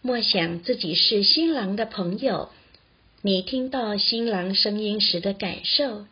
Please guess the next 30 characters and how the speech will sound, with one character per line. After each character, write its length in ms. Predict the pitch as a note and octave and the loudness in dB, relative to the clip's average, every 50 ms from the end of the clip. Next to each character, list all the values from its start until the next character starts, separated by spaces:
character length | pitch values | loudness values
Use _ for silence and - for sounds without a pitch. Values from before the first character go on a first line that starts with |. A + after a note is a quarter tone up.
| _ - | _ -8
是 280 | - - - - D#4+ - | -4 -2 0 0 -2 -2
怎 280 | - - F3 E3+ F3 | -4 -4 -4 -4 -4
样 280 | G3+ B3 C4 A3+ G3+ F#3 | -6 -6 -6 -6 -6 -6
的？ 200 | F#3 D3+ - - - - _ _ _ _ _ _ _ _ _ _ _ _ _ _ _ _ _ _ _ _ _ _ _ _ _ _ _ _ _ _ _ _ _ _ _ _ _ _ _ _ _ _ _ _ _ _ _ _ _ _ _ _ _ _ _ _ _ _ _ _ | -6 -8 -10 -10 -14 -20 _ _ _ _ _ _ _ _ _ _ _ _ _ _ _ _ _ _ _ _ _ _ _ _ _ _ _ _ _ _ _ _ _ _ _ _ _ _ _ _ _ _ _ _ _ _ _ _ _ _ _ _ _ _ _ _ _ _ _ _
活 260 | - F#3+ F3+ F3 F#3+ | -2 2 2 4 4
出 260 | F#3+ - - D4 D#4 | 2 0 -2 -2 0
圣 360 | D#4 - - E4+ C4+ G#3 F3+ | 2 2 2 2 2 0 -2
言。 400 | F3 E3+ D#3+ D3+ D#3 D#3+ E3+ G3 - - _ _ _ _ _ _ _ _ _ _ _ _ _ _ _ _ _ _ _ _ _ _ _ _ _ | -2 -2 -2 -2 -2 -4 -6 -6 -8 -12 _ _ _ _ _ _ _ _ _ _ _ _ _ _ _ _ _ _ _ _ _ _ _ _ _
当 220 | - A#3 A#3+ A#3+ A#3+ | -6 -4 -4 -2 -2
我 120 | A3+ F#3 | -2 0
们 160 | E3+ E3+ F3+ | 0 0 0
开 200 | G3 - - D4+ | -2 -2 -4 -2
始 200 | D4+ - - F#3 | 0 0 0 0
和 260 | F#3 G3+ B3+ A3+ A3 | 0 -2 -2 -4 -4
他 160 | - - - C4 | -4 -6 -6 -4
人 260 | A3 G3 G#3 A3+ A#3 | -2 -2 -2 -2 -4
比 160 | - F#3+ - | -4 -6 -4
较 300 | C#4+ - B3 A#3 G#3+ G3 | -2 0 0 0 0 0
时， 420 | G3+ - - F3 D#3+ D#3+ E3+ F#3 F#3+ - - - - - - - _ - | 2 2 2 2 0 0 -2 -4 -6 -8 -18 -20 -20 -20 -20 -20 _ -8
提 160 | - C4+ D4 | -4 0 4
醒 280 | D#4 - B3+ G3 F#3+ | 4 4 4 2 0
自 200 | F#3+ - F4+ D#4+ C4+ | 0 -2 -2 -2 0
己， 340 | - - E3+ C3+ - - - - - _ _ _ _ _ _ _ _ _ _ | 0 -2 -2 -2 -4 -6 -10 -16 -20 _ _ _ _ _ _ _ _ _ _
人 220 | - G3 F#3+ G#3 | 2 4 4 6
类 180 | B3 C#4 B3 A3 | 6 6 6 4
一 220 | - - G3 A#3 | 4 0 -2 2
切 240 | C4 - - G4 F#4 - | 4 4 6 6 4 2
的 140 | B3 G#3+ | 2 0
能 300 | F#3 F3 E3 D#3 D#3 E3 | 0 0 0 -2 -2 -2
力 340 | F#3+ A3 G3+ F3 D#3+ E3+ F#3 | -2 0 0 2 0 0 -4